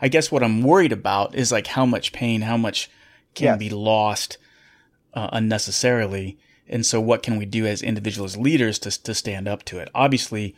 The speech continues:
Speaker 1: standing by these principles, um, not being afraid, standing up. A lot of, you talk about in your book, you know, you know, you know, don't back down. You know, don't apologize for what you, what you believe, because it's rooted in principles, right?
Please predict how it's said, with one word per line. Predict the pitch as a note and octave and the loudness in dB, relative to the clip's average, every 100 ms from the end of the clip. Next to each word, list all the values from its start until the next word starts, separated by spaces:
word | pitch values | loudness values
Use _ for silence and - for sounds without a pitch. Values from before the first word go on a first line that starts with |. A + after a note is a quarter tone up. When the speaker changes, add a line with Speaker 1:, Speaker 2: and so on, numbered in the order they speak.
| _ - | _ -10
Speaker 1:
standing | - - B2 A#2+ A2 | -6 0 2 2 0
by | G#2+ G#2 G2+ - | 0 0 -4 -10
these | G#2 F#2 | -12 -12
principles, | - D#3 D3+ - F#2+ G2 - - _ _ - | 0 0 0 -6 -12 -12 -14 -18 _ _ -12
um, | A2 G2 G2 | -8 -6 -2
not | A#2+ A#2 | 0 0
being | A2+ A2 G#2 | -4 -4 -6
afraid, | G2+ G#2+ G#2 G#2 G#2 - | -6 -6 -4 -4 -6 -6
standing | - B2+ B2 A#2+ | -4 0 2 2
up. | A2 - | 0 -2
A | A#2+ | -6
lot | - A#2+ | -2 0
of, | B2 B2 | 0 -2
you | A2 | -6
talk | G#2+ | -4
about | A2 G#2+ | -4 -4
in | G#2+ | -6
your | G2 | -10
book, | F#2+ C3+ A2+ G2 - | -4 0 0 -2 -8
you | G2 | -10
know, | G2 G2+ - _ | -10 -12 -16 _
you | - | -12
know, | G#2+ G2+ - _ _ _ _ _ _ | -10 -10 -14 _ _ _ _ _ _
you | - | -12
know, | A2+ | -8
don't | G#2+ A#2 | -4 -2
back | C3 B2+ | 0 -2
down. | C3 B2+ D#3 - - - | 0 0 0 -4 -16 -14
You | G2+ | -10
know, | |
don't | G#2+ A2+ C#3 | -6 0 0
apologize | D3 - G2+ F#2 F2+ F2 | 0 -2 -4 -6 -10 -10
for | - | -12
what | G2 G2 - | -12 -12 -12
you, | G#2 - | -14 -8
what | A2+ - | -8 -8
you | A2 | -10
believe, | G2 G2+ G2+ G2+ | -12 -10 -10 -12
because | - - A2+ A2 G#2+ - - - | -14 -10 -6 -6 -6 -12 -20 -10
it's | C#3+ C3+ | -6 -4
rooted | A2+ A#2+ A#2 | -2 0 0
in | G#2+ G#2 | -2 -4
principles, | - C#3 C#3 - F#2+ - - _ _ _ _ _ - | 0 2 0 -4 -10 -12 -14 _ _ _ _ _ -14
right? | G#2+ G#2 - | -8 -8 -8